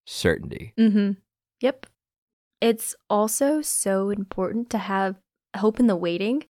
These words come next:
Speaker 2: in the sense of finding joy in that season of your life that you like to say is, is waiting. 'Cause I think we, we often, I know I did, often just moan and groan and just feel miserable because all I wanted was,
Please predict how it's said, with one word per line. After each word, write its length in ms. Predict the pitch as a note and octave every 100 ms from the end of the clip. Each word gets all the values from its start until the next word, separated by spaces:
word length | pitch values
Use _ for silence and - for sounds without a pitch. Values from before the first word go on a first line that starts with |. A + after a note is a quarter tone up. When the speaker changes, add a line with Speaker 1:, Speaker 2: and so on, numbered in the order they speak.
| _ _
Speaker 2:
in 140 | A3+ A3
the 60 |
sense 380 | G#3+ A3 G3+ G3
of 640 | - G3 F#3+ F3+ F#3+ - - _ _ -
finding 680 | - G#3+ A3+ C4 D#4 A#3 F#3+ _ _
joy 680 | - F#3+ F3+ E3 D#3+ E3 G3+ - -
in 100 | G#3+
that 180 | - -
season 300 | G3+ G3 F#3+
of 120 | F#3
your 120 | F3+
life 280 | F#3 G3 F#3
that 160 | -
you 140 | F3 F3
like 220 | - F#3
to 60 | F#3+
say 220 | - -
is, 200 | - - - _
is 120 | F#3+
waiting. 500 | F3+ E3+ - - - - _ _
'Cause 120 | A3
I 120 | G#3+ G#3
think 280 | A3+ G#3
we, 560 | G#3 G3+ G3 F#3 F3+ - _
we 180 | G#3+ A3
often, 600 | - G3+ - G#3+ F#3+ F#3 -
I 120 | G3
know 140 | F#3 -
I 160 | D#3+
did, 200 | - D#2 -
often 320 | D#3 - F#3+
just 180 | F3 -
moan 340 | F3+ E3+ D#3+
and 140 | D#3+ D#3+
groan 420 | F3+ F3 D#3+ F3
and 180 | - E3+
just 160 | E3+
feel 140 | F#3+ F3
miserable 580 | F3 F3 F3+ F3 F3
because 540 | F3 F#3+ F#3+ E3+ E3 - _ _ _ -
all 200 | A3 A3
I 140 | G#3+
wanted 480 | G3+ G3 G3 F#3+ F#3
was, 440 | F3+ F3+ F3+ -